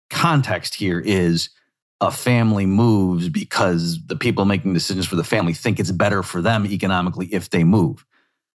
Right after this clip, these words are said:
So you're also allowed to look into the future there. You don't have just to respond to price signals from the next three weeks, right? Like, if you get laid off from your job in Michigan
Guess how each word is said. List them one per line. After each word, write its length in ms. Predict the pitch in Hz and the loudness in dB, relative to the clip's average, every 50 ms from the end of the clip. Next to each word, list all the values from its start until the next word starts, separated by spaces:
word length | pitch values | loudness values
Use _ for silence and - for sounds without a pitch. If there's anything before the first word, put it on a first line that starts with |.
| _ - | _ -6
So 100 | - - | -2 2
you're 180 | 117 113 - - | 2 2 4 2
also 280 | 139 147 143 - 131 113 | 0 0 0 -2 -2 -2
allowed 360 | 98 95 98 110 104 95 80 | -2 0 0 0 0 0 0
to 60 | 87 | 0
look 200 | 98 110 113 - | 0 0 0 0
into 160 | 107 92 82 | 0 0 0
the 60 | 76 | -2
future 360 | - - - 131 113 - - 87 | -2 0 0 0 2 2 2 2
there. 220 | 98 123 110 78 | 2 2 2 0
You 100 | 78 87 | 0 0
don't 120 | 92 92 | 0 0
have 100 | 98 101 | 0 0
just 200 | 87 98 92 - | 0 -2 -2 -2
to 60 | - 92 | 0 0
respond 540 | 87 80 - - - 101 92 90 87 85 | 0 0 0 0 0 0 0 2 0 -2
to 200 | - - 82 78 - _ - | -2 -4 -6 -6 -8 _ -8
price 280 | - - 113 95 85 | -4 -4 -2 -2 -2
signals 400 | - - 110 92 90 87 85 80 | -2 0 0 2 2 2 0 0
from 160 | - - 98 87 | 0 0 2 2
the 80 | 82 | 4
next 280 | 87 95 85 - - - _ _ _ _ _ _ | 4 2 0 -2 -6 -8 _ _ _ _ _ _
three 200 | - 127 123 90 | 2 2 2 2
weeks, 520 | 78 - 127 104 80 76 - - - - - _ _ _ _ _ _ _ _ _ | 4 2 2 2 0 -2 -4 -6 -8 -8 -10 _ _ _ _ _ _ _ _ _
right? 100 | - 98 | -2 -2
Like, 120 | 95 90 80 | 0 -2 0
if 80 | - | 2
you 80 | 117 120 | 2 2
get 120 | 117 113 | 4 2
laid 260 | 85 85 95 104 107 | 2 0 0 2 2
off 200 | 107 104 104 - | 2 2 0 -2
from 120 | - 110 98 | -2 -2 -2
your 120 | 90 85 | -2 -2
job 340 | 82 80 98 98 104 104 95 | -2 0 0 0 0 0 0
in 140 | 87 85 92 | 0 0 0
Michigan 600 | 117 120 - 92 82 80 - 143 117 185 147 | 0 0 0 -2 -4 -6 -6 -4 -4 -4 -4